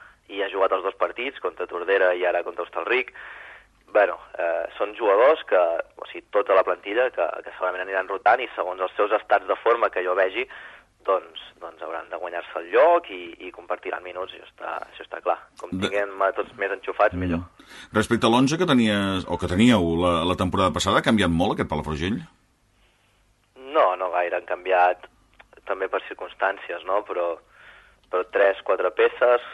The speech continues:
Speaker 1: al final, ja s'hi va sumant, no? Doncs és un percentatge alt. Tres, quatre d'onze,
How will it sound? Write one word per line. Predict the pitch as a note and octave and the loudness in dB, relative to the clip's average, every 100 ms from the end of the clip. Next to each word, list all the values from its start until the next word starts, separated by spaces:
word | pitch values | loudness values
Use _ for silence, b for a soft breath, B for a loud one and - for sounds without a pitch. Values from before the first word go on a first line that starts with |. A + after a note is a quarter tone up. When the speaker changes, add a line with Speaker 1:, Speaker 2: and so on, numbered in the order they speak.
| - - | -20 -20
Speaker 1:
al | - | -20
final, | - F2 E2+ F2 E2+ _ _ _ _ _ _ - | -16 -10 -10 -10 -16 _ _ _ _ _ _ -8
ja | F2 - | -8 -10
s'hi | - F2 | -10 -8
va | F2 | -8
sumant, | - F2 F#2 F#2+ | -10 -4 -2 -2
no? | F#2 G2+ | -2 -4
Doncs | F2+ | -6
és | E2+ | -12
un | F2 | -10
percentatge | - - E2+ F2+ F2+ E2 | -10 -10 -6 -4 -2 4
alt. | G2 F#2+ - _ _ _ _ - | 6 4 -2 _ _ _ _ -2
Tres, | F#2 - | 0 2
quatre | G2 F#2 F2+ | 0 2 0
d'onze, | F#2 G2 G2 | 0 0 2